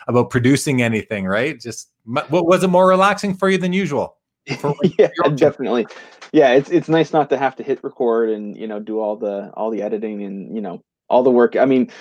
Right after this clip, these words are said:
Speaker 2: uh, I know, uh, Jordan talked about this, and I definitely wanna, you know,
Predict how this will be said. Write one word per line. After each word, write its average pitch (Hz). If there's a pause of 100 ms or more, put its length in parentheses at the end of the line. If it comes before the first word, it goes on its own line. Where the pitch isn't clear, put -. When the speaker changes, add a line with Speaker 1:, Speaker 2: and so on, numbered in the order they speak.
(360)
Speaker 2:
uh, 131
I 127
know, 127
uh, 101 (220)
Jordan 123
talked 113
about 110
this, 113
and 110
I 110
definitely 110
wanna, 104
you 110
know, 95